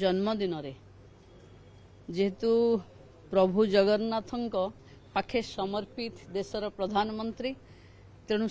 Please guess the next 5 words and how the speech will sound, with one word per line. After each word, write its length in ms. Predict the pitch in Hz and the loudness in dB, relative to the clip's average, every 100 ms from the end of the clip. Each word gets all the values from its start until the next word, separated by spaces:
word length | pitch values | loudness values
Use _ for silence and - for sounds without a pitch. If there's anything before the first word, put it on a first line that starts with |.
| - | -2
ସୁଭଦ୍ରାଙ୍କ 680 | 202 233 220 233 240 240 240 233 | 0 2 2 0 -2 -4 -4 -2
ନାମରେ 360 | 196 196 214 220 226 190 | 0 0 -2 -2 -2 0
ନାମିତ 340 | 185 208 - 220 180 | 0 -2 -4 -6 -4
ଯୋଜନା 400 | 175 208 226 240 247 - - - - - - - | -2 -2 -2 -4 -8 -16 -20 -20 -20 -20 -12 -2
ତାଙ୍କ 220 | 202 190 | -2 0